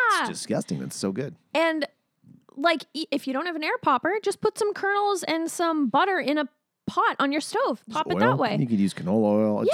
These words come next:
Speaker 2: Yeah.
Speaker 1: I think there's, like, uh, sunflower oil you can use, canola
Speaker 2: Mm-hmm.
Speaker 1: oil you can use, but there's a couple oils
Speaker 2: Coconut
Speaker 1: you can't
Speaker 2: oil.
Speaker 1: use. It has a low smoke point, though. I think it'll,
Speaker 2: Mm.
Speaker 1: it'll start burning on
Speaker 2: Yeah,
Speaker 1: you.
Speaker 2: that's true.
Speaker 1: Gotta be, you gotta be careful.
Speaker 2: Um, but yeah, don't, don't think that the movie theater butter flavored mo-,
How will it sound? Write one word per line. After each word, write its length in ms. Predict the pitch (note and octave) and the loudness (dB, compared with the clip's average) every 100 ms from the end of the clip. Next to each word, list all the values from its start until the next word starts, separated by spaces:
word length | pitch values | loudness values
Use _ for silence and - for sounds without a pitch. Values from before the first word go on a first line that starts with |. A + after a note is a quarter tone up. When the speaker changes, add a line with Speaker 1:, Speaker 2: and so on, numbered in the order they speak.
| F#5 C#5 | 0 -2
Speaker 2:
Yeah. 100 | A2+ | -4
Speaker 1:
I 40 | |
think 160 | E3 D3 | -4 -2
there's, 180 | A#2 | 0
like, 260 | F#2+ F2+ - _ - - _ _ _ _ | 0 -4 -6 _ -20 -20 _ _ _ _
uh, 320 | A#2 G#2 E2 D2 | -10 -8 -8 -10
sunflower 600 | - F#2 B2 D3+ C#3+ C3 | -8 -6 -4 -2 -2 -2
oil 200 | C#3 C#3 | -2 -2
you 80 | C3 | -2
can 100 | B2+ | -2
use, 160 | C3 - | -4 -2
canola 280 | F2+ B2 | 0 4
Speaker 2:
Mm-hmm. 80 | C3+ | 6
Speaker 1:
oil 180 | B2+ B2 | 4 4
you 80 | B2 | 2
can 140 | B2+ | 0
use, 120 | B2 A2+ | 0 0
but 140 | C#3 | -4
there's 160 | D3+ D3+ | -4 -2
a 60 | |
couple 260 | F3+ E3+ D3+ | 2 4 6
oils 200 | C#3+ A#2+ | 6 6
Speaker 2:
Coconut 260 | G2+ - | 2 -4
Speaker 1:
you 60 | - | -4
can't 180 | C#3 C#3 | 0 0
Speaker 2:
oil. 80 | - | -2
Speaker 1:
use. 340 | A#2 A2 B2+ D3 E3 F#3 | -4 -2 0 0 2 4
It 40 | |
has 140 | F#3 F#3 | 4 2
a 60 | |
low 260 | D3 C#3 C#3 | 4 4 4
smoke 340 | - A2+ A#2+ | 2 -2 -2
point, 240 | - G2 - | -4 -6 -4
though. 80 | |
I 80 | F2+ | -4
think 220 | - B2 | -4 -6
it'll, 180 | A2 F2+ | -6 -6
Speaker 2:
Mm. 200 | G2 F#2+ | -8 -8
Speaker 1:
it'll 260 | G2 F#2+ - - | -8 -8 -10 -14
start 300 | - F3+ E2+ - | -12 -12 -12 -10
burning 360 | F2 F3 D#3 | -8 -8 -8
on 60 | D3 | -6
Speaker 2:
Yeah, 120 | G3+ | -4
Speaker 1:
you. 40 | G3 | -6
Speaker 2:
that's 180 | G3 - | -8 -14
true. 160 | G3+ G3 _ | -14 -14 _
Speaker 1:
Gotta 140 | - - | -12 -10
be, 60 | |
you 40 | F#2+ | -8
gotta 80 | D3+ | -10
be 60 | - | -10
careful. 340 | - - - _ _ | -12 -12 -16 _ _
Speaker 2:
Um, 380 | B3+ A#3+ A3 A3 | -4 -2 -2 -6
but 140 | D4+ D#4+ | -4 -2
yeah, 220 | E4+ A#3+ A3 | 0 -2 -2
don't, 500 | C#4 D#4 F4 - B3+ | 0 0 -2 -4 -2
don't 340 | D#4+ F4+ F4 - _ _ _ | 0 0 -4 -10 _ _ _
think 600 | - - D#4 C#4+ C4+ - B3 | -18 -6 -2 2 0 -2 -2
that 380 | A#3 A3 A3 - _ - | 0 2 0 -8 _ -2
the 100 | B3+ | 2
movie 320 | C#4 C4 C#4 | 4 4 2
theater 300 | - C4+ A#3+ | 0 -2 -2
butter 260 | A3+ A#3 A#3 | -2 -4 -4
flavored 580 | - B3+ B3 A#3+ A3+ | -4 -2 2 2 2
mo-, 200 | G#3 A#3 | 2 0